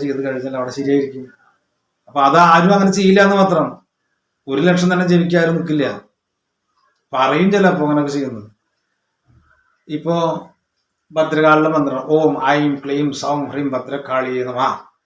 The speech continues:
ഇതിൽ എത്ര മന്ത്രം ഉണ്ടെങ്കിൽ അത്ര ലക്ഷം തവണ ഇത് ജപിച്ച് അവിടെ കൊടുത്തു കഴിഞ്ഞാൽ, സാന്നിധ്യപ്പെടുത്തി കൊടുത്തു കഴിഞ്ഞാൽ അതിന് അതിൻ്റെതായ ഗുണമുണ്ട്, ഗുണമുണ്ട്.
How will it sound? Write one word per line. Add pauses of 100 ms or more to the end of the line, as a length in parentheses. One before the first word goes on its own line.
(120)
ഇതിൽ (100)
എത്ര (100)
മന്ത്രം
ഉണ്ടെങ്കിൽ
അത്ര (140)
ലക്ഷം (280)
തവണ
ഇത്
ജപിച്ച് (640)
അവിടെ
കൊടുത്തു
കഴിഞ്ഞാൽ,
സാന്നിധ്യപ്പെടുത്തി
കൊടുത്തു
കഴിഞ്ഞാൽ
അതിന്
അതിൻ്റെതായ (100)
ഗുണമുണ്ട്, (720)
ഗുണമുണ്ട്.